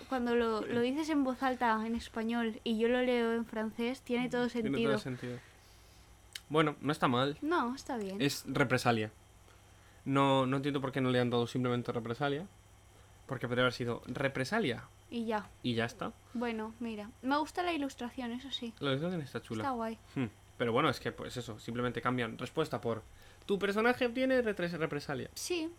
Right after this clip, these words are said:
Speaker 1: Bueno, bien, no
Speaker 2: Pero bueno,
Speaker 1: sé.
Speaker 2: eso quiere decir que puedes combinarlo con las cartas, con los personajes que ya tienen represalia.
Speaker 1: Hmm.
Speaker 2: Por ejemplo, Pantera Negra ya tiene represalia y no sé cómo funcionaría darle represalia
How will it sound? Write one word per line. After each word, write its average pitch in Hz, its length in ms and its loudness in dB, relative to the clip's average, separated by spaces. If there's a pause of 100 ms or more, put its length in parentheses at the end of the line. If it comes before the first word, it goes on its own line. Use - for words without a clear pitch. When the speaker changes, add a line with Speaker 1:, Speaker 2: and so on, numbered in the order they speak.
(320)
Speaker 1:
Bueno, 311 240 -2
bien, 277 240 -2
no 240 60 -4
Speaker 2:
Pero 147 120 6
bueno, 170 260 8
Speaker 1:
sé. - 60 2
Speaker 2:
eso 160 200 -2
quiere 160 160 2
decir 175 240 -4
que 151 100 -2
puedes 139 280 2
combinarlo 131 520 0
con 117 320 -2 (420)
las 127 160 -4
cartas, 120 300 0
con 131 140 0
los 123 80 0
personajes 123 400 -2
que 127 60 0
ya 123 100 4
tienen 120 200 2
represalia. 120 540 -4
Speaker 1:
Hmm. 302 160 0
Speaker 2:
Por 285 100 0
ejemplo, 127 300 -2
Pantera 131 320 0
Negra 139 260 0 (800)
ya 127 140 0
tiene 135 180 4
represalia 135 580 0 (640)
y 131 200 4
no 127 140 2
sé - 100 -8
cómo 143 180 0
funcionaría 123 460 0
darle 123 380 0
represalia 117 800 -2